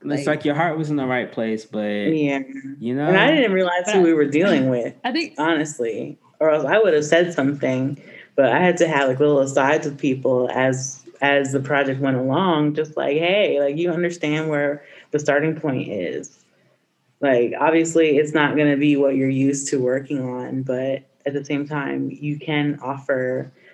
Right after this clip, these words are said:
Speaker 3: valid advice in a kind way. But I guess I didn't emphasize it enough.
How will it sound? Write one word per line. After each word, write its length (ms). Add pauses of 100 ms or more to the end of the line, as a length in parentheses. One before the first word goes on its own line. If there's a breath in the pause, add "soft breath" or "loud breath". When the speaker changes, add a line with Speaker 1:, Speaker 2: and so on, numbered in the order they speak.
(140 soft breath)
Speaker 3:
valid 420
advice 340
in 120
a 40
kind 380
way. 560 (300)
But 240
I 100
guess 180
I 60
didn't 160
emphasize 580
it 60
enough. 540